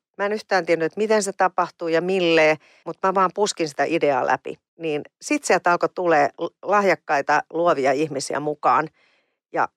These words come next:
siitä sit, siitä meidän yhteistyöstä, ideoista syntyy semmonen niinku ihan mahtava juttu. Et mä oon niinku kauhean ylpeä meistä kaikista. Luovien ihmisten kanssa teke-, työn tekeminen on ihan, siis se on ihan mahtavaa, se ollaan samalla levelillä.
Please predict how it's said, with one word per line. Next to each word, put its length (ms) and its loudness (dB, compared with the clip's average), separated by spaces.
siitä 380 -2
sit, 240 -4
siitä 280 -2
meidän 380 2
yhteistyöstä, 880 -6
ideoista 580 -4
syntyy 600 -6
semmonen 440 -6
niinku 200 -10
ihan 180 0
mahtava 440 -4
juttu. 380 -8
Et 100 -10
mä 80 0
oon 60 0
niinku 180 -6
kauhean 240 2
ylpeä 280 0
meistä 240 -6
kaikista. 520 -2
Luovien 540 2
ihmisten 400 -8
kanssa 220 -6
teke-, 300 -8
työn 200 -4
tekeminen 400 -10
on 80 -10
ihan, 260 -4
siis 220 -12
se 60 -4
on 60 -2
ihan 120 -4
mahtavaa, 440 -2
se 100 -6
ollaan 180 -2
samalla 280 -2
levelillä. 520 -2